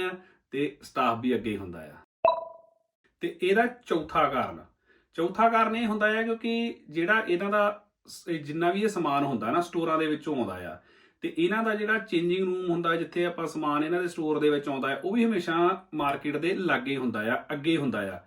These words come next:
ਪਿੱਛੇ ਨਹੀਂ ਹੁੰਦੇ ਗੋਦਾਮ ਇਹਨਾਂ ਦੇ। ਇਹਨਾਂ ਦੇ ਉਹ ਬਿਲਕੁਲ ਨਜ਼ਦੀਕ ਹੁੰਦੇ ਜ਼ਿਆਦਾਤਰ ਮਾਰਕੀਟਾਂ ਦੇ ਵਿੱਚ, ਕਿ ਉੱਥੋਂ ਇਹਨਾਂ ਨੂੰ ਆਸਾਨ ਰਹਿੰਦਾ ਹੈ ਜਿਹੜਾ ਸਟਾਫ ਨੂੰ ਇਹ ਸਮਾਨ ਲਿਆਉਣਾ ਤੇ ਲਿਜਾਣਾ। ਇਸ ਕਰਕੇ ਇਹਨੂੰ ਅੱਗੇ ਰੱਖਿਆ ਜਾਂਦਾ, ਕਿਉਂਕਿ ਸਭ ਤੋਂ ਵੱਧ ਇਹੀ ਸਮਾਨ ਜਿਹੜਾ ਚੇਂਜ ਕੀਤਾ ਜਾਂਦਾ ਹੁੰਦਾ ਆ।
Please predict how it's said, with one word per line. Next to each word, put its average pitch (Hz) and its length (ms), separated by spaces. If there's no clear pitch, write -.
ਪਿੱਛੇ - 280
ਨਹੀਂ 170 120
ਹੁੰਦੇ 117 220
ਗੋਦਾਮ 104 320
ਇਹਨਾਂ 120 140
ਦੇ। 123 160
ਇਹਨਾਂ 165 160
ਦੇ 190 60
ਉਹ 185 80
ਬਿਲਕੁਲ 180 340
ਨਜ਼ਦੀਕ 151 400
ਹੁੰਦੇ 143 280
ਜ਼ਿਆਦਾਤਰ 127 500
ਮਾਰਕੀਟਾਂ 117 540
ਦੇ 110 100
ਵਿੱਚ, 98 260
ਕਿ - 560
ਉੱਥੋਂ 175 380
ਇਹਨਾਂ 208 140
ਨੂੰ 226 160
ਆਸਾਨ 165 400
ਰਹਿੰਦਾ 170 340
ਹੈ 185 80
ਜਿਹੜਾ 185 180
ਸਟਾਫ 160 360
ਨੂੰ 175 260
ਇਹ 170 60
ਸਮਾਨ 151 440
ਲਿਆਉਣਾ 147 380
ਤੇ 165 120
ਲਿਜਾਣਾ। 113 440
ਇਸ 151 180
ਕਰਕੇ 180 320
ਇਹਨੂੰ 202 480
ਅੱਗੇ 151 180
ਰੱਖਿਆ 165 240
ਜਾਂਦਾ, 165 260
ਕਿਉਂਕਿ 175 180
ਸਭ 175 200
ਤੋਂ 220 160
ਵੱਧ 196 280
ਇਹੀ 160 280
ਸਮਾਨ 196 340
ਜਿਹੜਾ 170 200
ਚੇਂਜ 165 300
ਕੀਤਾ 139 280
ਜਾਂਦਾ 110 300
ਹੁੰਦਾ 98 320
ਆ। 98 60